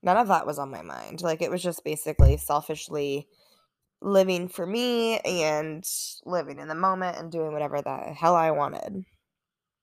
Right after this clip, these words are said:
So with that being said, I fell off. Like, I fell off my journey. But, you know,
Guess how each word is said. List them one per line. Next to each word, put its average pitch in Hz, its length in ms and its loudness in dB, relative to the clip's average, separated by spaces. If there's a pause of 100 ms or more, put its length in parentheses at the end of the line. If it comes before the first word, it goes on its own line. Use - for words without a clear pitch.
(1300)
So - 240 0
with 226 160 0
that 262 240 2
being 170 260 -2
said, 147 560 -4 (2000)
I 330 100 -2
fell 330 260 2
off. 240 420 0
Like, 185 220 -2
I 214 100 -2
fell 175 300 -2
off 190 200 -2
my 196 180 -4
journey. 190 580 -8 (2000)
But, 202 640 8 (1800)
you 208 160 0
know, 175 480 0